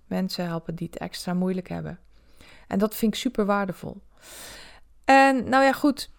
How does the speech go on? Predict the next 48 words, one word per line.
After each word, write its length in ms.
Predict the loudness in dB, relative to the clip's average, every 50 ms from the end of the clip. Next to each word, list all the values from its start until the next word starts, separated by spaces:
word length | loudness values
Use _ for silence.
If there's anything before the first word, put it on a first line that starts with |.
| -20 -20 -20 _ _ _ _
Ik 220 | _ 4 4 4 2
vond 320 | -2 2 2 4 4 4
het 120 | 0 0 0
dus 220 | 0 4 8 8
ook 200 | 8 8 8 6
leuk 480 | 6 8 8 8 8 8 6 4 0 -8 -16 -20 -20 0
om 240 | 4 4 4 6 4
je 140 | 4 4 4
eens 160 | 2 2 2
mee 220 | 4 4 6 4 4
te 100 | 4 2
nemen 560 | 4 4 4 4 4 4 4 2 2 0 -2 -6 -12 -20 -20 -20 -20 -14 -2
achter 320 | 0 0 0 2 0 0 0
de 100 | 0 -2
schermen 380 | -4 -4 -2 -2 -2 -2 -4
van 180 | -4 -6 -8 -6
Instituut 500 | -8 -8 -10 -14 -8 -6 -6 -6 -4 -2
Vitae. 460 | -2 -2 0 0 0 2 2 0 2
Om 120 | 2 4 4
je 80 | 4
te 120 | 4 4 4
laten 360 | 4 4 4 2 0 0 2
weten 380 | 4 6 6 6 4 2 2 0
dat 160 | 0 0 0
ik 80 | -2
het 140 | -6 -4 -2
niet 200 | -2 0 0 2
alleen 360 | 2 2 2 2 0 0 0
doe, 140 | 2 2 2
maar 140 | 0 0 -2
dat, 200 | -2 -2 -4 -4 -8 _ -10 -6
dat 200 | -6 -2 -2 -2
ik 60 | -4
het 140 | -4 -4 -4
met 160 | -4 -4 -2
heel 240 | 0 4 4 4 4
veel 180 | 4 2 2
mensen 360 | 2 2 0 0 -2 -6 -8
samen 420 | -8 -6 -4 -2 0 2 2 4 4
doe. 340 | 4 4 4 4 2 0 -6 -18 -18 -18 -18 -18 -18 -20 -20 -4
Dus 180 | 0 2 2 2
ik 100 | 2 4
wil 160 | 6 6 8
bij 180 | 8 8 6 8
deze 460 | 6 6 6 6 4 4 2 0 0 -2 -4 -10 -16 _ _ _
die 320 | -10 -4 0 2 2 4
mensen 460 | 4 2 2 2 0 -2 -4 -6 -6 -4
ook 300 | -2 -2 -2 -4 -8